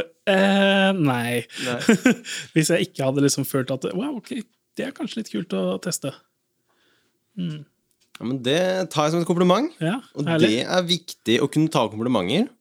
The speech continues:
Speaker 1: Ja, ikke minst.
Speaker 2: Der har jeg lært en fin ting. Kan jeg skyte inn?
Speaker 1: Kjør på.
Speaker 2: Lærte av min stefar.
Speaker 1: Mm.
Speaker 2: Eh, hvis jeg sier at jeg er trist,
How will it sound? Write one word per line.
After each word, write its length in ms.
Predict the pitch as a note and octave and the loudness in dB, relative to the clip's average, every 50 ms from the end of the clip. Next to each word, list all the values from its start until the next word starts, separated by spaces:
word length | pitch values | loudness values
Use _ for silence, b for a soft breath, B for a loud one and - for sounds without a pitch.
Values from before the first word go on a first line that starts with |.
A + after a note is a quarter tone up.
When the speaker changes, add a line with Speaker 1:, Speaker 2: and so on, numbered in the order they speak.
| _ _ _ | _ _ _
Speaker 1:
Ja, 300 | G#3+ F3 D#3 E3 G3+ A3+ A3+ - | 0 2 2 2 2 -2 -8 -14
ikke 200 | - - - C#3+ C#3 | -16 -8 -6 -4 -2
minst. 320 | D3 F#3 G3 - - - | -2 -4 -4 -6 -8 -4
Speaker 2:
Der 160 | A2+ A2 G#2+ A#2 | 0 0 2 4
har 80 | D3+ | 4
jeg 80 | F3 E3+ | 2 4
lært 200 | D3+ C3 - C#3+ | 2 2 2 0
en 80 | C3+ | 2
fin 120 | - C#3 B2+ | 2 0 2
ting. 220 | C#3+ C#3+ F3+ G#3+ - _ _ _ _ | 4 2 2 2 0 _ _ _ _
Kan 140 | - C3 C3+ | 0 0 0
jeg 80 | C3 - | 2 2
skyte 240 | C3+ - - A#2 C#3 | -2 0 0 0 -2
inn? 80 | F3+ G4+ | 0 0
Speaker 1:
Kjør 380 | G#3+ C#3+ - - E3+ E3+ E3 - | -2 -2 0 0 0 0 0 0
på. 120 | D3+ D3 - _ _ _ - _ _ _ - | -4 -4 -4 _ _ _ -20 _ _ _ -6
Speaker 2:
Lærte 220 | A#2+ G#2 - F2+ | -6 -4 -2 -2
av 20 | G2 | -2
min 80 | G#2 | -2
stefar. 380 | - - F#2+ F2+ - - A#2 D3+ D#3 _ _ _ _ _ _ B B B B | 0 0 -2 0 0 -2 -2 -2 -4 _ _ _ _ _ _ B B B B
Speaker 1:
Mm. 180 | B C3 C3+ C#3+ B B B B B B B B B B B _ _ _ _ - | B -12 -12 -12 B B B B B B B B B B B _ _ _ _ -2
Speaker 2:
Eh, 340 | C#3 C#3 C#3 C#3 C#3 C#3 C#3 C#3 B2+ | -2 0 2 2 2 2 0 2 2
hvis 160 | D3 C#3+ - | 2 2 4
jeg 160 | D3+ C3+ C3+ - | 2 2 2 2
sier 540 | - - D3+ C3+ A#2+ G#2+ G2 G2+ G#2 - _ _ _ _ _ _ - B2 | 0 0 2 2 2 4 2 2 0 0 _ _ _ _ _ _ -6 -6
at 140 | B2 B2+ | 0 2
jeg 60 | B2+ A#2 | 2 2
er 100 | A#2+ - | 2 -2
trist, 460 | - B2+ C3 - - - - - | -6 -6 -6 -6 -6 -6 -10 -12